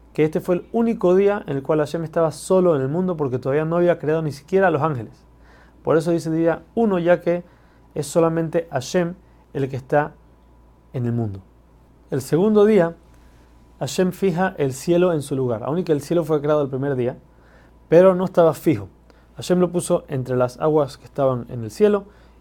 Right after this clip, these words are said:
y las aguas que están en la tierra. Se llama Shamaim porque viene a decirnos que está hecho de agua y fuego.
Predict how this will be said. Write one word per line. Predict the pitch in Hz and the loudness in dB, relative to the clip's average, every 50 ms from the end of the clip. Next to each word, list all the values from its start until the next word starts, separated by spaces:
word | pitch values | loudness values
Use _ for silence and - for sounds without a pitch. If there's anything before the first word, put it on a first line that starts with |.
| - - | -8 -6
y | 160 | -4
las | 156 147 135 131 143 | -2 -2 -2 -2 0
aguas | 151 151 156 156 156 | 0 0 0 -2 -4
que | - 131 | -10 -14
están | - - - 135 139 147 156 151 - _ _ _ _ _ _ _ - | -10 -8 -6 -6 -6 -6 -10 -14 -20 _ _ _ _ _ _ _ -8
en | - 127 120 | -6 -4 -4
la | 117 107 | -4 -4
tierra. | - 127 117 110 107 98 - _ _ _ _ _ _ _ _ | -4 -4 -4 -4 -6 -10 -16 _ _ _ _ _ _ _ _
Se | - - - | -12 -6 0
llama | 135 147 180 190 196 | 2 2 2 2 0
Shamaim | 185 - - 165 139 147 180 190 175 147 156 170 175 - _ _ _ _ _ _ _ _ _ _ _ _ _ _ | -4 -2 -2 0 0 2 2 2 2 0 -2 -6 -10 -14 _ _ _ _ _ _ _ _ _ _ _ _ _ _
porque | - 135 127 127 - 131 | -4 -4 -4 -2 -2 -4
viene | 131 139 156 | -4 -2 -2
a | 160 | -2
decirnos | 151 131 120 - 170 156 147 151 151 151 - - - - _ - - _ _ - - - _ _ _ - | -2 -4 -2 -4 -4 -4 -4 -4 -6 -8 -10 -18 -20 -20 _ -20 -20 _ _ -20 -20 -20 _ _ _ -14
que | - | -14
está | 113 - - 143 139 | -14 -4 0 0 0
hecho | 147 143 - 151 131 | 0 0 -2 -2 -4
de | 120 120 - - - - | -4 -4 -8 -12 -14 -4
agua | - 156 185 190 196 208 214 214 - _ _ _ _ _ _ - - - _ - | 0 0 2 2 0 -2 -4 -6 -14 _ _ _ _ _ _ -20 -20 -20 _ -12
y | 143 | -10
fuego. | 127 - 151 135 117 95 - | -6 -2 -2 -2 -2 -2 -6